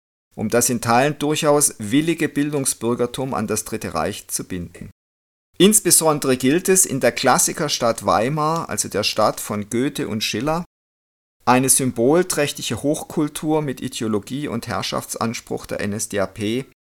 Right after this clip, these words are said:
also diese Stadt dazu zu machen. Medium der Sauckelschen Kulturpolitik wird auch die Landesuniversität Jena, die er unter Wahrung hohen akademischen Niveaus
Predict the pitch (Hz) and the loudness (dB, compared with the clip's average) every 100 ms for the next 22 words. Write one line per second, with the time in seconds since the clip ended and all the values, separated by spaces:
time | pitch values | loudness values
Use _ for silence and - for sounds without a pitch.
0 | - 101 - 120 123 113 110 107 - - | -6 -6 -4 -2 -2 0 2 0 -2 -4
1 | 95 95 - 98 98 - - 101 73 71 | -2 -2 -4 -4 -8 -8 -4 -4 -4 -6
2 | - - - - _ _ _ _ _ _ | -10 -14 -16 -16 _ _ _ _ _ _
3 | _ _ - 101 120 139 170 160 160 _ | _ _ -8 -2 0 2 2 2 0 _
4 | _ - 110 - 107 113 117 - 127 110 | _ -4 -2 4 4 4 -2 -4 -4 -4
5 | - 101 - 139 143 143 143 143 147 - | -2 -4 0 -4 0 0 0 -2 -8 -10
6 | _ _ - 104 - 113 - 123 107 135 | _ _ -10 -6 0 0 2 4 4 4
7 | 156 156 - 147 131 127 127 - 117 104 | 2 2 2 0 2 2 0 0 -2 0
8 | 110 117 151 147 156 - _ _ _ 117 | 0 0 0 0 0 -4 _ _ _ -2
9 | 104 107 107 92 98 120 131 - - 107 | -2 0 0 2 2 0 -2 -4 -6 -2
10 | 120 135 - 117 98 104 101 113 107 101 | 0 -2 -4 -6 -6 -4 -4 -4 -6 -6
11 | 90 107 147 | -4 -2 -2